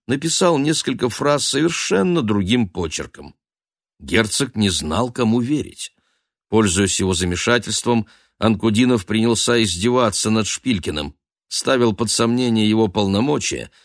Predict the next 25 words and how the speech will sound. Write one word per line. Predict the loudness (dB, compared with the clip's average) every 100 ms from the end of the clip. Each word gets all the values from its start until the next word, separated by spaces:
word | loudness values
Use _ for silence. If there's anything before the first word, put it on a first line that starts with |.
| _ -8
и | 0
говорил, | 2 4 2 0
что | 0 0 0
продавцы | 0 2 2 0 -2 -2 -2
шпилек, | -4 -6 -2 0 0 -4 -10 -20 _ _
как | -4 -2
вообще | 0 0 0 0 0
все | 0 0 0
русские | 0 -2 -2 -2
торговые | 0 0 2 2 4 2
люди, | 2 0 -2 -8 -16 _ _ _ -2
привыкли | 2 4 2 2 0
дела | 2 2 4 2
делать | 2 2 2 2
обманом — | 0 0 0 2 0 -4 -10 -16 _ _ _
они | 0 2 2
кого | 2 2 2
хошь | 2 0 0 0
обуют | 2 2 2 0
в | -6
чертовы | -2 0 0 0 0 2
лапти. | 0 -2 -8 -14 -16 _ _ _ _ _ -16
В |
конце | -6 -4 -2 -2
концов, | -4 -4 -2 0 0